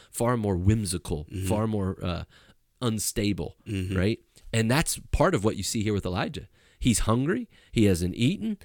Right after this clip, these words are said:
Speaker 1: He's been in heavy ministry. And what does God do? God takes him away up into the mountain. And what does he do? He feeds him.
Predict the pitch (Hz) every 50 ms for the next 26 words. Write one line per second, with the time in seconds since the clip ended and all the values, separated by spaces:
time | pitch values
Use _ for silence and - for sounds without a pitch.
0 | - _ - 95 95 90 80 87 87 85 85 82 82 85 - - - - - 143
1 | 160 151 139 110 101 104 117 151 185 190 - - - 220 226 220 190 _ - -
2 | _ - - 107 101 101 104 117 147 147 139 123 - 127 120 113 113 120 127 143
3 | 120 87 - _ _ _ _ _ _ - - 113 104 101 95 101 95 - - 117
4 | 110 - - - 107 101 98 98 117 120 120 98 95 95 - - 95 87 - 101
5 | 95 95 92 101 120 139 123 - - 98 98 - - - _ _ - - 101 98
6 | 95 98 107 120 120 190 - - - 117 - - 214 214 190 139 - 90 80